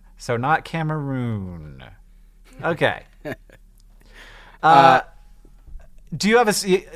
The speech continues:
Speaker 1: so I, I do want to admit that, like, as a thirty-seven-year-old person, I have not changed as much as I did between the ages of, like, fourteen and eighteen,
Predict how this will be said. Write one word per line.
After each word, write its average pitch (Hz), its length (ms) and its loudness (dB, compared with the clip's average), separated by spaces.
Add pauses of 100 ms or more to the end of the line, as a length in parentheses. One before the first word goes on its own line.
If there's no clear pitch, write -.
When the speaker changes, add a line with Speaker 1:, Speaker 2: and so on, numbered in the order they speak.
(640)
Speaker 1:
so 240 220 4
I, 311 280 4
I 226 360 4 (120)
do 180 380 -2
want 151 400 0
to 156 160 -2
admit 151 440 -2
that, 143 180 0
like, 139 140 0
as 131 100 -4
a 143 80 -2
thirty-seven-year-old 156 960 0
person, 170 340 -2
I 143 80 -6
have 147 260 -2
not 247 360 2
changed 247 480 -2
as 180 160 -2
much 196 240 -2
as 190 120 -2
I 160 80 4
did 175 340 0
between 180 360 -2
the 139 160 -2
ages 170 600 -4 (500)
of, 131 220 0
like, 131 240 0 (480)
fourteen 175 580 -2
and 143 160 -2
eighteen, 254 600 -4